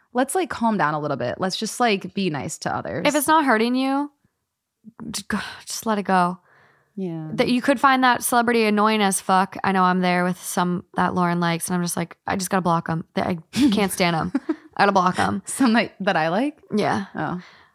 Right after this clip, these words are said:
Speaker 2: Uh,
Speaker 1: I
Speaker 2: just
Speaker 1: don't, it's
Speaker 2: block the people that annoy you and let them live their lives because
Speaker 1: I, like, for
Speaker 2: whatever.
Speaker 1: me, though, more so, like, with celebrities, I'm like, I don't personally know them. And so, like, I try to just, like,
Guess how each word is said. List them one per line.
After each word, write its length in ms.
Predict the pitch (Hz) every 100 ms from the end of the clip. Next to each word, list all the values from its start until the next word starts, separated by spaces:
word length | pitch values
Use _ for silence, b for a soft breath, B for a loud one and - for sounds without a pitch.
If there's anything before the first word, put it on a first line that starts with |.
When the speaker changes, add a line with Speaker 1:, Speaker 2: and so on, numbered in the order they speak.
| B _ _ _ _ -
Speaker 2:
Uh, 240 | 240 226
Speaker 1:
I 200 | 214 - -
Speaker 2:
just 140 | 339
Speaker 1:
don't, 80 | -
it's 100 | 247
Speaker 2:
block 360 | 254 277 - 233
the 80 |
people 240 | 196 214 214
that 120 | 208
annoy 240 | 196 185 175
you 300 | 160 147 -
and 380 | - 196 185 196
let 180 | 190 190
them 140 | 185
live 160 | 180 160
their 140 | 160
lives 360 | 156 113 117 -
because 520 | 180 175 165 - - B B B -
Speaker 1:
I, 100 | 240
like, 280 | 330 302 -
for 80 |
Speaker 2:
whatever. 80 | 311
Speaker 1:
me, 180 | 277 359 381
though, 180 | 269
more 300 | 254 208 190
so, 280 | 214 202 196
like, 140 | 202 190
with 100 | 196
celebrities, 480 | - 156 196 220 214
I'm 80 |
like, 140 | 214 -
I 80 | 202
don't 160 | 302
personally 400 | - 285 277 226
know 260 | 175 156 165
them. 240 | 196 220
And 160 | 220 202
so, 160 | - 190
like, 160 | 185 -
I 120 | 185
try 220 | - 190
to 100 | 196
just, 200 | 214 214
like, 240 | 226 180